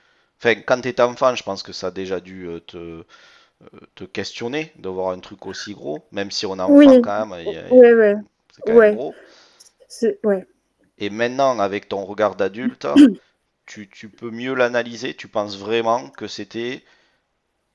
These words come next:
Speaker 1: un animal, mais qui n'était pas, euh, un chien commun, quoi. Que
Speaker 2: Ouais, ouais, ouais.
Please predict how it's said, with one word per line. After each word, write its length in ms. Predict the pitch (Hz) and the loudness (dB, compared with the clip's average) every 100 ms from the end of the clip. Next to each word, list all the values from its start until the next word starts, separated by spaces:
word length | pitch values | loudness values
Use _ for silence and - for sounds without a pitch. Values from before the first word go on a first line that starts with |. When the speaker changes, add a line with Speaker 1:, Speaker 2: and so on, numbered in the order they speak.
| - | -12
Speaker 1:
un 260 | 98 104 | -10 -4
animal, 640 | 117 120 120 113 113 135 123 | -2 -2 -6 0 0 0 -4
mais 140 | 104 | -12
qui 180 | - 107 | -12 -14
n'était 280 | 104 101 104 | -12 -10 -12
pas, 560 | - 113 120 127 127 - | -2 4 6 4 2 -2
euh, 180 | 101 95 | -8 -6
un 200 | 101 101 | -8 -8
chien 400 | - - 110 113 | -8 -4 -4 -6
commun, 440 | - 117 110 90 90 | -10 -6 -6 -8 -12
quoi. 320 | 92 87 _ | -18 -18 _
Que 480 | 98 95 87 95 92 | -20 -16 -16 -12 4
Speaker 2:
Ouais, 360 | 233 226 214 175 | 8 10 8 6
ouais, 120 | 208 | 2
ouais. 180 | 202 | 2